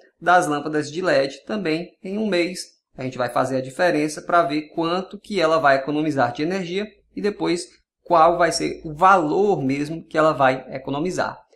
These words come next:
Bom, continuamos aqui com oito lâmpadas. As oito lâmpadas fluorescentes de quinze watts tro-, vão ser trocadas por lâmpadas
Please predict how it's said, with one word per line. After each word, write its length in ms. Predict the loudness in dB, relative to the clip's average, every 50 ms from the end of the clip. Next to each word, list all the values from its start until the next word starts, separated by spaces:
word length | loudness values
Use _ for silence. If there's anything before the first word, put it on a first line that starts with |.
| _ _ _ _ -8
Bom, 360 | -6 -6 -6 -6 -8 -14 _ _
continuamos 540 | -4 -4 -4 -2 -2 -2 -2 -2 -2 -2 -4
aqui 220 | -4 -6 -8 -10
com 240 | -6 -6 -8 -6 -6
oito 460 | -4 -2 0 0 0 0 -2 -2 -6
lâmpadas. 680 | -4 -4 -4 -4 -4 -4 -4 -2 -2 -2 -2 -4 -6 -10 -14 _ _ _ _ _ _ _ _ -2
As 180 | 0 0 2
oito 280 | 2 0 0 -2 -2 -2
lâmpadas 440 | 0 0 -2 -2 -4 -6 -8 -8 -6
fluorescentes 920 | -2 0 2 2 2 0 -2 -4 -6 -6 -6 -8 -10 -12 -14 -14 _ _ _ _ _ -20
de 220 | -14 -12 -12 -12
quinze 500 | -10 -8 -6 -4 -2 -2 -2 -2 -4 -6
watts 500 | -4 0 2 2 2 2 0 -6 -8 -10 -12 _ _ _
tro-, 140 | -6 -6 -4
vão 180 | -2 0 -2 0
ser 160 | 0 -2 -4
trocadas 600 | -2 0 0 2 6 8 8 8 6 4 -4 -6
por 240 | -6 -6 -4 -2 0
lâmpadas 560 | 2 2 2 0 0 -2 -4 -4 -4 -4